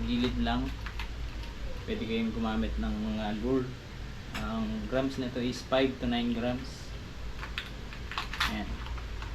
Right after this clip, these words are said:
So, yung mga ganitong kulay, guys, pr-, ah, maganda siyang gamitin pag mga malilinaw kasi nagre-reflect siya. Ayan. Yung mga light colors, ito, guys, sa gabi pwede.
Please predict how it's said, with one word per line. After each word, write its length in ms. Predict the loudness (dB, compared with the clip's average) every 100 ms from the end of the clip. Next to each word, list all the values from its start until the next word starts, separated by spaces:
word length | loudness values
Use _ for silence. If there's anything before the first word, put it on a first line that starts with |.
| -4 -4 -2 -2 -4 -6 -6 -6 -6 -6 -6 -8 -8
So, 320 | -4 0 4
yung 160 | 4 4
mga 160 | 4
ganitong 320 | 4 4 2 0
kulay, 240 | 2 4 6
guys, 320 | 6 4 -2 -6 -6 -6 -6 -6 -6 -2
pr-, 160 | 0 4
ah, 240 | 4 6
maganda 240 | 6 4
siyang 240 | 4 2 2
gamitin 560 | 4 2 2 2 0
pag 160 | 0 -2
mga 280 | 0 0 0
malilinaw 640 | 0 2 2 2 2 2 0
kasi 240 | 0 0 2
nagre-reflect 640 | 2 2 0 0 -2 -2 0
siya. 160 | 2 2 -2 -8 -8 -6 -6 -6 -6 -6 -6 -6 -4
Ayan. 240 | -4 -4 -4 -4 -4 -4 -4 0 2 2 0 4
Yung 80 | 6
mga 80 | 8
light 260 | 8 8 6
colors, 640 | 2 2 4 2 0 -2 -6 -6
ito, 160 | -2 2
guys, 240 | 4 4
sa 240 | 2 -4 -2 0
gabi 240 | 2 2
pwede. 400 | 2 2 2 0